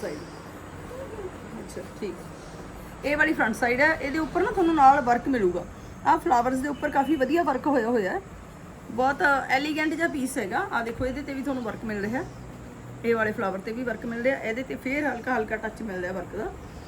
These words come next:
ਤੇ ਇਹ ਹੈਗਾ ਜੀ ਤੁਹਾਨੂੰ ਨਾਲ ਨਾ ਬਾਰਡਰ ਦਿੱਤਾ ਹੋਇਆ ਇਸ ਸਾਈਡ ਤੇ, ਤੁਸੀਂ ਇਹਨੂੰ ਕਿਤੇ ਵੀ ਆਪਣੀ ਡਿਜ਼ਾਈਨਿੰਗ ਹੈ ਜਿਹੜੀ ਉਹ ਕਰ ਸਕਦੇ ਹੋ ਇਹ ਬਾਰਡਰ ਨੂੰ ਲਾ ਕੇ ਇੱਥੋਂ, ਠੀਕ ਹੈ ਜੀ। ਤੇ ਇਹਦੀ ਬਾਜੂ ਹੈ ਜਿਹੜੀ ਉਹ ਤੁਹਾਨੂੰ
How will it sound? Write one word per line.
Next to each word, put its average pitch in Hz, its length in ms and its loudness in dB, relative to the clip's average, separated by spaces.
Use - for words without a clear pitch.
ਤੇ 262 120 0
ਇਹ 349 240 0
ਹੈਗਾ 320 180 0
ਜੀ 349 160 0
ਤੁਹਾਨੂੰ 330 260 0
ਨਾਲ 285 200 4
ਨਾ 370 80 2
ਬਾਰਡਰ 247 320 0
ਦਿੱਤਾ 269 280 -2
ਹੋਇਆ 262 240 0
ਇਸ 226 220 -2
ਸਾਈਡ 202 260 -2
ਤੇ, 190 100 -4
ਤੁਸੀਂ 339 220 0
ਇਹਨੂੰ 359 200 0
ਕਿਤੇ 381 260 -4
ਵੀ 359 180 0
ਆਪਣੀ 277 360 0
ਡਿਜ਼ਾਈਨਿੰਗ 254 460 0
ਹੈ 262 40 4
ਜਿਹੜੀ 262 220 -2
ਉਹ 302 100 -2
ਕਰ 240 160 0
ਸਕਦੇ 220 300 -4
ਹੋ 285 120 0
ਇਹ 285 120 4
ਬਾਰਡਰ 208 280 0
ਨੂੰ 220 160 -4
ਲਾ 175 120 4
ਕੇ 220 60 -2
ਇੱਥੋਂ, - 320 -8
ਠੀਕ 262 160 -2
ਹੈ 427 80 2
ਜੀ। 392 100 0
ਤੇ - 40 -8
ਇਹਦੀ 285 260 -8
ਬਾਜੂ 269 380 -2
ਹੈ 311 60 -6
ਜਿਹੜੀ 294 240 -6
ਉਹ 330 160 -4
ਤੁਹਾਨੂੰ 285 320 -4